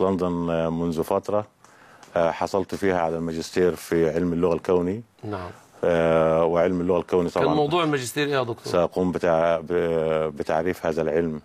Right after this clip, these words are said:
Speaker 1: بعد دقيقة.
Speaker 2: آه، إن شاء الله.
Speaker 1: ثم بعد ذلك أتممت، يعني، أنا نفس البحث استمد إلى رسالة دكتوراه.
Speaker 2: نعم.
Speaker 1: وتمت بحمد الله تعالى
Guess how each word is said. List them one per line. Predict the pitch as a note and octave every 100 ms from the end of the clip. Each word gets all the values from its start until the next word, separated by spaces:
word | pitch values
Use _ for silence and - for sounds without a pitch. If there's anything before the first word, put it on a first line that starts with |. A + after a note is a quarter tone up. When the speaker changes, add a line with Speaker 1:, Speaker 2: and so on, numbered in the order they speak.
| -
Speaker 1:
بعد | D#2 D#2+
دقيقة. | D2+ C#2+ E2 C#2+ - -
Speaker 2:
آه، | A#2 -
إن | A#2+
شاء | A#2 C#3 B2+
الله. | A2 F#2 -
Speaker 1:
ثم | F#2+ F#2+ F2+
بعد | F#2 F2+
ذلك | F2 F#2 F2+ -
أتممت، | F2 F2+ F#2 G2+ F#2 E2 - - _ -
يعني، | E2+ E2 E2 -
أنا | E2
نفس | E2+ F2+ G2 -
البحث | D#2+ D2+ F#2 - -
استمد | F2 - E2 F2+ F2
إلى | E2+ E2+
رسالة | D#2 F#2+ E2+
دكتوراه. | D2+ - D#2+ G2+ A#2+ _ -
Speaker 2:
نعم. | A#2 A#2 G2 F#2 - - - - - -
Speaker 1:
وتمت | E2 F2+ F2 D#2+
بحمد | - E2 D#2
الله | E2+ F2+
تعالى | D#2+ E2+ F2+ E2+ E2 D#2